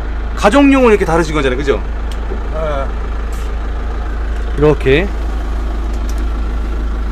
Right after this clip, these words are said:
Speaker 1: 닫혔다 열렸다 하는. 여기는 그냥 창고인가요?
Speaker 2: 그냥 그릇 놔두고.
Speaker 1: 아, 그릇 잠깐 열어봐도 될까요?
Speaker 2: 네.
Speaker 1: 감사합니다. 아, 이런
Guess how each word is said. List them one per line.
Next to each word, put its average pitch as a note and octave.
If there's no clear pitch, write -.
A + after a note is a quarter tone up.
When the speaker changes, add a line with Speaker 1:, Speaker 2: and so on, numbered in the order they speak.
Speaker 1:
닫혔다 C3
열렸다 C3
하는. A#2
여기는 G#3
그냥 E3+
창고인가요? G3
Speaker 2:
그냥 F3
그릇 A3+
놔두고. A3+
Speaker 1:
아, D3
그릇 F3+
잠깐 G3
열어봐도 E3
될까요? C#3+
Speaker 2:
네. -
Speaker 1:
감사합니다. C3
아, D#3+
이런 A3